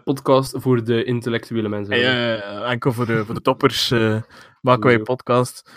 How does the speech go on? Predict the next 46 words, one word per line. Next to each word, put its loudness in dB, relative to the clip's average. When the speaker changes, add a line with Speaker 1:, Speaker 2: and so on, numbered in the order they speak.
Speaker 1:
<laughs> 0
Speaker 2:
Dus, 6
ehm, 0
ja, 6
nee, -8
allee, 4
dus 0
die 6
link 6
wordt 4
niet 0
gelegd, 0
maar -2
de, -18
de 0
link 4
is 2
wel 4
heel 4
duidelijk 4
te -4
leggen, -2
ook -4
tussen, -6
eh, -4
andere -2
fenomenen. 0
En, 0
eh, 4
vandaar 6
dat 4
het 0
wel -2
interessant -6
is -8
om -6
dat -8
een -14
keer -14
te -16
bekijken. -16
Speaker 1:
Ja, -4
ja, 0
klinkt -6
wel -4
leuk. -8